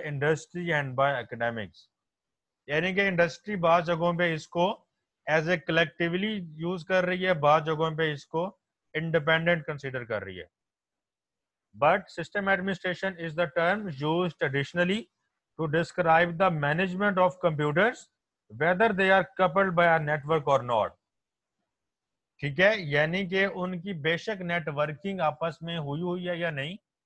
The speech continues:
ये मैटर नहीं कर रहा, but सिस्टम एडमिनिस्ट्रेशन का काम क्या है? सिस्टम्स को मैनेज करना। For example, आप अपने ऑफिस में बैठे हैं और आपके ऑफिस के ऊपर कोई विंडोज में मसला है,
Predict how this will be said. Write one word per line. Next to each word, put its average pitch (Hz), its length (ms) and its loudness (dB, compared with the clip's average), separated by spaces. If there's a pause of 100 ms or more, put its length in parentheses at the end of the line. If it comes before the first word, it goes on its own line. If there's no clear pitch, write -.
(680)
ये 143 200 -6
मैटर 160 360 -2
नहीं 175 200 -6
कर 160 160 2
रहा, 160 220 4 (640)
but 165 180 6
सिस्टम 208 580 -4
एडमिनिस्ट्रेशन 175 760 -2
का 175 80 -2
काम 156 380 -2
क्या 151 180 2
है? 156 260 2 (220)
सिस्टम्स 160 480 -4
को 156 120 -2
मैनेज 139 340 0
करना। 95 360 -8 (880)
For 185 200 4
example, 185 480 2
आप 175 240 4
अपने 165 220 -2
ऑफिस 190 420 0
में 226 120 -4
बैठे 147 260 4
हैं 147 300 -2 (380)
और 151 100 2
आपके 175 480 4
ऑफिस 170 560 0
के 196 220 -2
ऊपर 165 520 0
कोई 175 260 0
विंडोज 160 440 2
में 175 100 0
मसला 170 380 4
है, 123 240 4